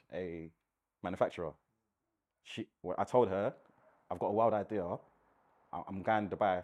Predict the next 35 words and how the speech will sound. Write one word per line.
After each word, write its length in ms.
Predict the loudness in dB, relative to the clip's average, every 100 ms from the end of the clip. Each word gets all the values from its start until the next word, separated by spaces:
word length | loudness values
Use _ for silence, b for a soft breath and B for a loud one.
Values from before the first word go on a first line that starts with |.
| -6
tomorrow 280 | -2 0 0
with 60 |
my 60 | 0
cousin." 400 | -2 -2 -8 -14 _ _ _ _ _ _
We 100 | -6
just 240 | -6 -8
came, 220 | 2 2 2 -8 _
like, 160 | -4 -2
came 160 | -2
up 60 | -2
with 80 | -4
this 120 | -2
idea, 360 | -2 0 -2 -4 -14 _
just, 120 | -6
like, 140 | -4 0
literally 320 | -2 -2 -6
today, 380 | -2 -2 -4 -10 _ _ _ _
and 280 | -6 -4 -4
we're 60 | -4
going 200 | -4 -4
to 60 |
find 300 | -4 -4 -4
manufacturers 560 | -6 -6 -6 -6 -12 -10
in 240 | -10 -12 -16 _ _ _ _
Dubai, 260 | -2 0 0
and 60 | -2
she 120 | -8
had 240 | -4 -4 -6
an 100 | -10 -8
issue 300 | -8 -10 -10
with 180 | -10
it, 100 | -12 -18 _ _ _ _
like, 140 | -16 -16 _ _ _
big 200 | -4 -2
problem. 340 | -2 -2 -4